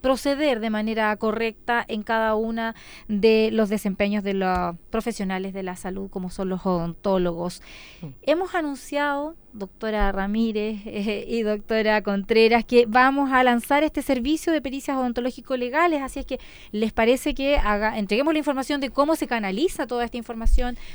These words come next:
Speaker 1: para cuando empiece a, a operar este servicio?
Speaker 2: Mira, em, nosotros en este minuto y durante el mes de enero estamos dándole los últimos ajustes porque hay que coordinar muy bien la parte administrativa, eh,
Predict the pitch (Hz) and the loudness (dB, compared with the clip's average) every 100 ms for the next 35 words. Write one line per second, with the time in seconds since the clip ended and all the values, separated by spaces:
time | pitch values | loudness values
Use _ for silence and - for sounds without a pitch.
0 | - - 233 240 247 240 240 220 202 190 | -12 2 4 4 2 0 0 -2 -2 -4
1 | 254 262 294 269 233 220 214 202 214 214 | -6 -2 -2 0 0 2 0 0 2 2
2 | 208 202 226 233 196 - 208 208 190 175 | 4 0 4 2 2 -4 -6 -6 -8 -8
3 | 156 - 160 - - 185 220 247 240 160 | -10 -12 -16 -18 -12 -6 -2 0 0 -2
4 | - - 208 214 208 208 208 208 208 202 | -6 -6 -4 -2 0 0 0 0 0 -2
5 | - - - 202 196 247 269 262 214 - | -6 -14 -6 -4 -2 -4 -4 -4 -6 -10
6 | 220 233 262 302 294 294 302 - 311 311 | -4 -4 -4 -2 0 0 -2 -2 -2 -2
7 | - 233 240 247 254 247 220 226 226 233 | -4 -6 -4 -4 -4 -6 -6 -6 -6 -6
8 | 233 247 240 262 254 208 202 226 - 202 | -4 -2 -2 -4 -4 -4 -4 -6 -6 -10
9 | - 226 233 233 220 233 226 226 208 190 | -10 -8 -6 -6 -6 -6 -6 -6 -6 -8
10 | 214 - 254 254 254 262 240 247 - 247 | -12 -8 -6 -4 -4 -4 -6 -10 -8 -8
11 | - - - 220 214 226 220 208 220 208 | -8 -14 -12 -12 -10 -8 -6 -6 -8 -8
12 | 208 202 202 202 208 208 - 190 190 202 | -8 -6 -6 -6 -6 -8 -10 -10 -8 -8
13 | 202 233 233 226 226 - 226 226 226 - | -6 -8 -6 -8 -8 -10 -8 -6 -6 -8
14 | 208 226 233 233 226 226 226 226 214 - | -10 -8 -6 -6 -6 -6 -6 -8 -10 -8
15 | 190 180 175 170 170 | -8 -8 -10 -10 -12